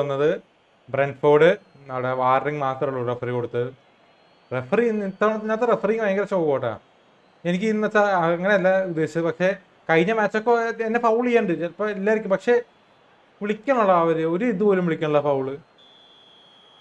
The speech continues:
ഭയങ്കര വിഷമമായി പോയി foul വിളിക്കാണ്ടിരുന്നിട്ട്. ഇവിടെ നിൽക്കട്ടെ,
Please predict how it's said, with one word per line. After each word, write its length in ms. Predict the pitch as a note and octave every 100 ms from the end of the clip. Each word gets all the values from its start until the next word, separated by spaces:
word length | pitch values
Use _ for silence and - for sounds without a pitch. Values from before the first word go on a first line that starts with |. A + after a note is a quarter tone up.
| _ _ _ _ F3
ഭയങ്കര 260 | E3 F3 F#3
വിഷമമായി 260 | - D3+ D3
പോയി 140 | C3+ B2+
foul 100 | C3
വിളിക്കാണ്ടിരുന്നിട്ട്. 560 | B2+ B2 B2+ B2 A#2+ C3 - _ _ _ _ _
ഇവിടെ 140 | - E3+
നിൽക്കട്ടെ, 240 | D#3 D3